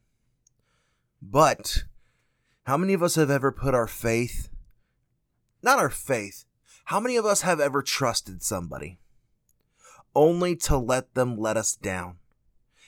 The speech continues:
If we've trusted somebody only for them to maybe be the person that we didn't expect, or maybe be the person that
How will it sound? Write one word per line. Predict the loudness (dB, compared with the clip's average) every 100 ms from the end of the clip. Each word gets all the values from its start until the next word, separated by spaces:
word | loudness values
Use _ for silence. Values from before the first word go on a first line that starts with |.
| _
If | -4 2
we've | 2 2
trusted | -2 -2 -2 -6 -6
somebody | -4 -4 -4 -2 -4 -6 _ _ -20 -8
only | -4 -2
for | 0
them | 2 2 0
to | -2 -2 0
maybe | 0 0 -2
be | -2 0
the | 4
person | 6 4 0
that | -6 -6
we | -4 -2
didn't | 0 -2 -2
expect, | -4 -2 2 2 2
or | -2
maybe | 0 -2 -2
be | -2
the | -2
person | 4 4 4 0 0
that | 2 0